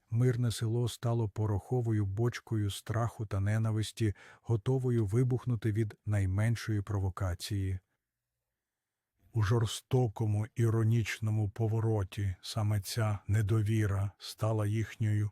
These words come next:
загибеллю. Поки селяни боролися між собою, упир продовжував своє правління терору без перешкод.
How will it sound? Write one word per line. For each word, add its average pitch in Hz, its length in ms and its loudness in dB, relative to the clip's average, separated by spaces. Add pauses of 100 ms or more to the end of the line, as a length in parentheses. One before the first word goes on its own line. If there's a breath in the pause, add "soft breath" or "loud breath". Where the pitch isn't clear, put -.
(160)
загибеллю. 98 840 0 (140)
Поки 113 300 0
селяни 107 500 2
боролися 101 600 0
між 101 280 2
собою, 104 600 0 (120)
упир 110 480 0
продовжував 104 880 0
своє 101 360 -2
правління 101 720 2
терору 110 540 0
без 101 520 -2
перешкод. 104 800 -4